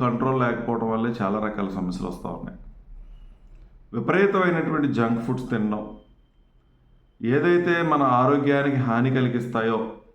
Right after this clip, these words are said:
మన యొక్క కొలెస్ట్రాల్ని పెంచుతాయో అటువంటి వాటిని తినటం.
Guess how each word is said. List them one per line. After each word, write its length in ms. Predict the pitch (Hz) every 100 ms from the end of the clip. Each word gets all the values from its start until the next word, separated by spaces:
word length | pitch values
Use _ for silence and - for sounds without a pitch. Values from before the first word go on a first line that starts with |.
| _ _ _ _ _ _ _ -
మన 100 | 110 113
యొక్క 160 | 113 117 107 107 -
కొలెస్ట్రాల్ని 680 | 113 127 - 139 135 131 127
పెంచుతాయో 560 | 113 104 - 107 101 92 - - _ - - - _ _ 113
అటువంటి 420 | 113 147 143 143
వాటిని 400 | 131 127 117 117 104 - - -
తినటం. 360 | 95 98 98